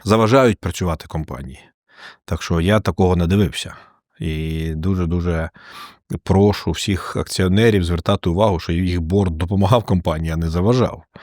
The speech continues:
Так часто буває. А, тому тут важливо розуміти, де ти заважаєш, а де ти допомагаєш. Е, дуже часто борди, е, люблять створювати бюрократію.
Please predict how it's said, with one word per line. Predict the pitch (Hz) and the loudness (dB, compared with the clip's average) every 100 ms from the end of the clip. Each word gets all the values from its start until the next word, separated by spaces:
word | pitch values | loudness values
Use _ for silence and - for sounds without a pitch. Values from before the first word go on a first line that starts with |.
| - - - - - | -16 -14 -14 -16 -10
Так | 87 - _ _ - | -10 -10 _ _ -4
часто | - 87 - 73 | 0 0 -4 -6
буває. | 90 127 131 - - - - 104 | -2 -2 -4 -8 -18 -20 -8 -4
А, | 90 90 92 - | -2 -2 -4 -4
тому | 101 120 131 | -2 0 0
тут | 139 131 | -2 0
важливо | 113 101 131 120 | 0 2 2 4
розуміти, | 104 101 107 127 - | 2 2 0 0 -2
де | 90 117 120 | 2 2 2
ти | - 123 | 0 2
заважаєш, | 107 101 101 143 - 95 - - _ _ _ _ _ - _ | 2 2 2 2 0 -6 -8 -18 _ _ _ _ _ -20 _
а | - 92 | -6 -2
де | 123 | 0
ти | 123 | 0
допомагаєш. | 117 110 107 117 104 78 - - - _ _ _ _ | 0 0 0 2 2 -2 -8 -16 -20 _ _ _ _
Е, | 104 90 87 87 90 | -10 -8 -6 -6 -6
дуже | 92 135 147 131 113 104 92 | 2 4 6 6 4 0 -2
часто | 135 123 - | -2 -2 -2
борди, | 87 95 110 110 - | -2 0 2 0 0
е, | 98 90 | -2 -2
люблять | 90 90 85 | -2 -4 -6
створювати | - 92 82 78 78 | -4 -4 -4 -6 -8
бюрократію. | 82 82 - - - | -8 -8 -10 -10 -14